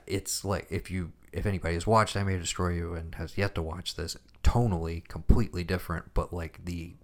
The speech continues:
sheer creativity and the, the comedy factor, which is in I May Destroy You, is, like, on full display here. It's more out and out comedy, but does have some pathos baked into it. But just pound for pound, like,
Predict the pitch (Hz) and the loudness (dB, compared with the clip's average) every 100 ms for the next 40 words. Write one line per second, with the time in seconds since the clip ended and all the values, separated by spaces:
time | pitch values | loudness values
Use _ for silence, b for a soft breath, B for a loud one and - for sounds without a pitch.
0 | - - 98 85 - 104 82 - 87 82 | -10 -2 0 0 0 0 0 0 -2 -2
1 | 82 82 82 82 - 92 - 113 127 104 | -4 -4 -6 -6 -6 -8 -2 4 4 4
2 | 90 95 90 92 90 - 90 - 131 104 | 2 0 0 0 -2 -4 -6 -2 0 0
3 | 95 87 85 - - 90 92 98 82 - | 0 -2 -4 -6 -6 -6 -6 -6 -6 -6
4 | 85 - 82 87 - 95 - - - - | -8 -6 -6 -6 -2 -2 -2 -4 -2 -2
5 | 92 - - - - 87 - - - 90 | -4 -8 -10 -10 -6 -4 -2 -2 -2 -4
6 | 92 - 85 87 - 92 B B B B | -6 -4 -2 -2 -4 -6 B B B B
7 | B - - 113 98 95 90 90 85 85 | B -4 4 4 4 2 2 2 8 8
8 | 76 78 - 80 80 - - - 82 - | 8 -4 -4 -4 -4 -6 -6 -4 -4 -2
9 | 73 - 85 - - - - 98 98 185 | -4 -4 -6 -6 -12 8 8 8 4 2
10 | - 90 90 95 92 90 92 85 - | 4 4 2 0 -2 -2 -2 -4 -6